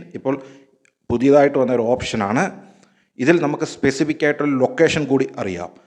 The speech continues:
ഇവിടെ check your digi pin എന്ന് പറയുന്ന ഓപ്ഷനിൽ ക്ലിക്ക് ആക്കിയാൽ നിങ്ങളുടെ Google മാപ്പ് വഴി നിങ്ങളുടെ ഡിജി പിൻ നിങ്ങൾക്ക് കിട്ടും. ഇവിടെ your digi pin കിട്ടിയിട്ടുണ്ട്. നിങ്ങളുടെ വീട്ടിലിരിക്കുമ്പോൾ നിങ്ങൾ ഇത് എടുത്ത് വെച്ചിരുന്നാൽ വളരെ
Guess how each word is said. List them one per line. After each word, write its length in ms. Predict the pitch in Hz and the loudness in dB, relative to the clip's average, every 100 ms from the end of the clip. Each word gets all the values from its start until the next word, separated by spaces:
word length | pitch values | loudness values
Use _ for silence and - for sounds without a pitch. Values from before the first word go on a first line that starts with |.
| _ _ - | _ _ -8
ഇവിടെ 200 | 123 156 170 120 - - | -2 0 0 -2 -6 -4
check 160 | 139 160 | -2 2
your 160 | 156 160 120 | 2 2 -2
digi 260 | 123 123 165 165 | -6 -2 -4 -2
pin 140 | 175 - - 131 | -6 -6 -14 -8
എന്ന് 120 | 135 131 | -4 0
പറയുന്ന 280 | 131 123 143 113 | 0 0 -4 -2
ഓപ്ഷനിൽ 320 | 123 - 139 131 | -4 -2 -6 -4
ക്ലിക്ക് 240 | 120 113 120 | -8 -2 -2
ആക്കിയാൽ 320 | 110 123 147 180 - - _ _ - | -2 -2 -2 -4 -12 -20 _ _ -6
നിങ്ങളുടെ 380 | 113 127 123 143 - - - _ _ - 113 | 0 0 2 0 -2 -10 -20 _ _ -6 2
Google 280 | 143 160 151 | 4 4 4
മാപ്പ് 240 | 147 143 156 | 4 4 2
വഴി 240 | 123 120 190 - - - | 0 0 -2 -6 -16 -12
നിങ്ങളുടെ 320 | 117 127 131 120 | -6 -4 -4 -4
ഡിജി 240 | 127 120 156 - | -6 -4 -4 -6
പിൻ 120 | 156 170 - _ _ _ - | -12 -16 -16 _ _ _ -10
നിങ്ങൾക്ക് 280 | 120 127 123 123 | -6 -4 -4 -6
കിട്ടും. 240 | 117 98 - 120 | -6 -8 -10 -6
ഇവിടെ 180 | 123 131 | -2 0
your 140 | 120 120 | 0 0
digi 200 | 117 127 135 | -2 -4 -6
pin 100 | 139 135 | -6 -8
കിട്ടിയിട്ടുണ്ട്. 400 | 123 127 123 113 151 - | -8 -6 -4 -4 -4 -6
നിങ്ങളുടെ 260 | 117 120 113 | -2 0 0
വീട്ടിലിരിക്കുമ്പോൾ 680 | 123 139 123 117 120 127 127 | -2 -4 -6 -6 -6 -4 -2
നിങ്ങൾ 160 | 120 123 | -2 -2
ഇത് 80 | 120 | -2
എടുത്ത് 180 | 113 - 123 | -4 -2 -2
വെച്ചിരുന്നാൽ 440 | 117 123 123 147 160 - - _ _ _ _ | 0 -2 0 -2 -4 -12 -20 _ _ _ _
വളരെ 220 | 110 131 | 4 6